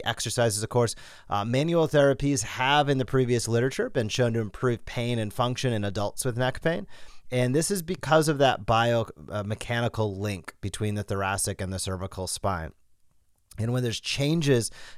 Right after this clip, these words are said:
to the biomechanics in one area, it can impact the other area. So if there's something going on in the neck, and this is why it's really important, I'll kind of step to the side on this conversation and then we'll dive back into the research.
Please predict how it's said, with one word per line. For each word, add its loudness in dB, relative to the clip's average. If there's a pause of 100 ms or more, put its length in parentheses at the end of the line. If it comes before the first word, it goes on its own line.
to -4
the 2
biomechanics 0
in -2
one 2
area, 0 (280)
it 0
can 0 (100)
impact -2
the -2
other 6
area. 2
So -2
if -8
there's -4
something -2
going -2
on -4
in -8
the -8
neck, 2 (300)
and -6
this 2
is 0
why 2
it's 0
really 6
important, 0
I'll -4
kind -4
of -4
step -4
to -2
the -2
side 2
on 0
this -4
conversation -2
and -2
then -2
we'll -2
dive -4
back -4
into -4
the -6
research. -4